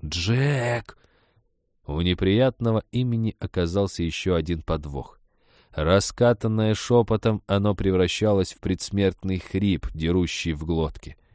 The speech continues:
После десятого повтора лесник не выдержал, раскашлялся.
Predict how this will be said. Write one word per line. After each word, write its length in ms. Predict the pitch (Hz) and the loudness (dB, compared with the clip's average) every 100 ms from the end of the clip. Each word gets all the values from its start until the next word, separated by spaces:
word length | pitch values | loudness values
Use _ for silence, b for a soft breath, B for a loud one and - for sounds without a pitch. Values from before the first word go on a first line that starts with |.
| _ _ _ - | _ _ _ -2
После 300 | 95 98 104 | 2 2 2
десятого 520 | 104 101 117 104 95 | 0 2 4 4 2
повтора 480 | 87 95 - 117 101 | 2 0 2 2 4
лесник 420 | 85 87 98 92 | 4 0 -2 -4
не 140 | 85 82 | -4 -2
выдержал, 560 | 98 95 76 73 69 | 0 2 0 -4 -4
раскашлялся. 800 | 82 90 - 107 - - - - | -2 0 2 0 0 -12 -14 -16